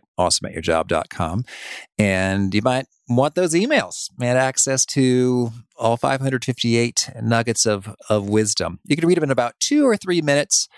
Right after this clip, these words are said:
They're short and kind of hit the main points. Although, you know, you miss out on some of the fun stories and details. So, you know, you get 'em both if you listen and you read. It can serve as a good review and recap as well. Anyway, that's the gold nuggets. Here's Michael's story. Michael Hyatt is the founder and C E O of Michael Hyatt and Company,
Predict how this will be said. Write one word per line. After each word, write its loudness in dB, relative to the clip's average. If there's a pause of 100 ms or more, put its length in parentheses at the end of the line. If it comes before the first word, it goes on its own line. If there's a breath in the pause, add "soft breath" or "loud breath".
(240 loud breath)
They're 4
short 0
and -10
kind 0
of -2
hit -2
the 2
main 0
points. 0 (380 soft breath)
Although, 2
you -4
know, 0
you -2
miss 2
out 0
on -6
some 0
of -2
the -4
fun 0
stories 0
and -10
details. -2
So, -2 (120)
you -2
know, 0
you -8
get 4
'em -2
both -2 (120)
if -4
you 2
listen 0
and -2
you -4
read. -4 (200)
It 2
can 0
serve 0
as 0
a -4
good 2
review 2
and -2
recap -2
as 0
well. -2
Anyway, 2
that's 0
the -6
gold 0
nuggets. -2
Here's 2
Michael's -2
story. 2
Michael -2
Hyatt 0 (100)
is 6
the -2
founder 0
and 2
C 0
E 4
O 4
of -4
Michael 0
Hyatt -2
and -2
Company, -2